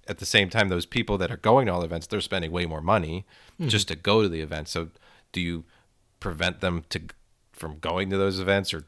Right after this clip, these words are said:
Speaker 1: testing? Like, Formula One prevents testing for, for cost reasons. Like,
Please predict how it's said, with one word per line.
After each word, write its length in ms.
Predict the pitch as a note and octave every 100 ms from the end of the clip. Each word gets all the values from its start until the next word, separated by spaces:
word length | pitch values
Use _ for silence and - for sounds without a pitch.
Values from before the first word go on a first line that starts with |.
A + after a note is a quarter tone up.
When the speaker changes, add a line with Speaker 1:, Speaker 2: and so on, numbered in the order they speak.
| _
Speaker 1:
testing? 640 | - F#2 - G2+ F#2 F#2+ F2+
Like, 260 | D#2+ E2+
Formula 360 | - G2+ F2+ E2
One 180 | F2 F#2+
prevents 340 | F#2+ E2 D#2
testing 480 | - G2+ - E2+ D#2+
for, 260 | D#2+ E2 D2+
for 100 | -
cost 340 | - D2+ -
reasons. 380 | D#2+ D2+ D#2+ D#2
Like, 180 | D2+